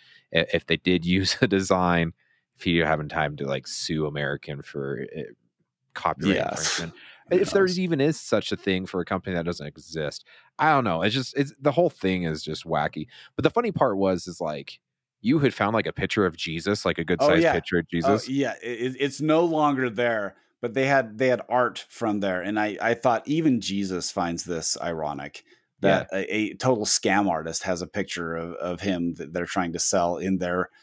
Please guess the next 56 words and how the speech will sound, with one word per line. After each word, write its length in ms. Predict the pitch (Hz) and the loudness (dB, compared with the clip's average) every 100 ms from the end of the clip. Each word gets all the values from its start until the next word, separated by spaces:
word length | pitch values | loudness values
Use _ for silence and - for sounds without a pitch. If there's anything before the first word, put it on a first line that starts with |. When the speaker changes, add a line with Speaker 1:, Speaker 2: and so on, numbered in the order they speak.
| _ - | _ -2
Speaker 2:
recouping 640 | 101 113 - 127 101 101 | 2 2 4 2 4 2
their 160 | 90 82 | 2 0
price. 540 | - 92 73 73 - - _ _ _ _ _ _ _ - | 2 2 2 -2 -4 -8 _ _ _ _ _ _ _ -6
Speaker 1:
Do 80 | 120 | -2
you 120 | 131 | 0
think 240 | - 156 | 0 0
he 100 | - | 2
consulted 560 | 123 104 - 82 - 85 | 2 0 2 0 0 -6
Jesus, 480 | - 80 76 80 - | -4 -4 -2 -2 -2
like, 180 | 76 82 | -4 -2
on 100 | 76 | -4
the 80 | |
wall 340 | 76 73 73 76 | -2 0 2 2
and 80 | 76 | -2
was 100 | 78 | -2
like, 120 | 87 | 0
Speaker 2:
<laughs> 180 | - - | 0 -2
Speaker 1:
"What 140 | 123 | -2
do 60 | 131 | 2
you 60 | 135 | 2
think 180 | - 76 | 4 2
of 80 | |
Speaker 2:
Jeez, 80 | 82 | 2
Speaker 1:
fire 260 | 92 90 87 | 4 4 6
Speaker 2:
I 60 | |
Speaker 1:
and 100 | 80 | 4
brimstone?" 640 | - 80 80 - 82 71 69 | 2 -2 -2 -4 -4 -4 -4
Like, 180 | 76 65 - - _ _ _ _ _ _ _ _ _ _ _ _ | -6 -6 -12 -18 _ _ _ _ _ _ _ _ _ _ _ _
it 140 | - 113 | -8 -2
just, 400 | 117 127 - - | 0 0 -2 0
Speaker 2:
I 140 | 143 | 0
Speaker 1:
I 20 | 90 | 0
don't 140 | 73 | -6
know. 280 | - 50 50 - - | -8 -10 -10 -10 -6
Speaker 2:
I 160 | 73 80 | 0 2
don't 80 | 73 | 2
know. 240 | 64 65 | -2 -4
It's, 260 | 78 87 - | -4 -2 2
uh, 220 | 98 90 | 2 2
i-, 40 | - | 0
is 340 | 104 101 107 | 0 2 2
one 160 | 107 113 | 4 4
of 80 | 104 | 4
the 60 | |
modes 400 | 101 92 98 120 | 4 6 4 2
how 140 | 113 92 | 0 0
to 80 | 92 | 0
swindle, 600 | - 95 92 98 104 95 | 0 2 4 4 4 4
uh, 240 | 90 87 | 2 2
seventy-one 540 | - 95 92 87 87 85 | 0 0 2 2 2 2
million 320 | 82 92 101 | 2 2 2
out 160 | 87 | 2
of 80 | 85 | 0
your 120 | 80 76 | -6 -4
church 320 | - 90 - | -4 -4 -2
congregation? 720 | 104 98 - 104 117 131 147 | -2 -2 -4 -8 -6 -4 -6